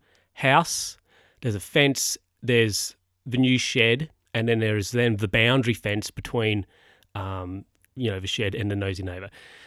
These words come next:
So in between the fence, it just goes from the house to the shed. Um, in the corner of, of that fence and the shed,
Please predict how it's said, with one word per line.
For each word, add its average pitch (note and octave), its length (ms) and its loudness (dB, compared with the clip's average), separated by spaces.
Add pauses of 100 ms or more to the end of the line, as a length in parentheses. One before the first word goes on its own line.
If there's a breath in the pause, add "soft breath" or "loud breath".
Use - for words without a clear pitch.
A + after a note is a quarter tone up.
So C3 420 4
in D#3+ 140 4
between C#3 480 4
the A2+ 280 2
fence, - 560 0
it G2 80 -4
just G#2+ 160 -6
goes A2+ 160 0
from B2 100 -6
the G2+ 80 -2
house A2 220 -4
to - 80 -10
the G#2 60 -4
shed. G#2 460 -4 (260)
Um, G#2 180 -12
in D#3 120 6
the F3+ 80 4
corner C3+ 380 4
of, A2+ 400 -4 (120)
of A2+ 160 0
that A#2 200 0
fence - 540 -2 (640)
and G#2+ 280 0
the G#2 380 -4
shed, C3 480 2